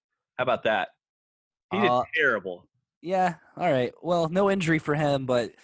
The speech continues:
Speaker 2: I like how you're predicting injuries again. That's a lot of fun. <laughs> I locked Kevin, and of course he won and is now in the championship.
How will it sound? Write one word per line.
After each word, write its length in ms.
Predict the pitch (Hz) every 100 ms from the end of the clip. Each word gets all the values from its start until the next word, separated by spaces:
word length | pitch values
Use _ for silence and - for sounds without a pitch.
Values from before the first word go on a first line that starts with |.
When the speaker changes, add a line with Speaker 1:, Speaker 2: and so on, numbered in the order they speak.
| -
Speaker 2:
I 80 | -
like 220 | 139 165
how 40 | 160
you're 120 | 143
predicting 360 | - 143 131 120
injuries 340 | 123 113 104
again. 200 | 98 95
That's 180 | 98 101
a 40 | 120
lot 140 | 110
of 80 | 104
fun. 260 | 104 95 - - - -
<laughs> 840 | - _ _ _ _ - - -
I 120 | - 170
locked 320 | 185 165 -
Kevin, 420 | - 156 135 123
and 220 | 113 120
of 80 | 123
course 240 | 135 127
he 180 | - 151
won 320 | 139 123 123
and 80 | 120
is 140 | 117 120
now 160 | 117
in 40 | 113
the 60 |
championship. 680 | 110 131 131 131 120 135 127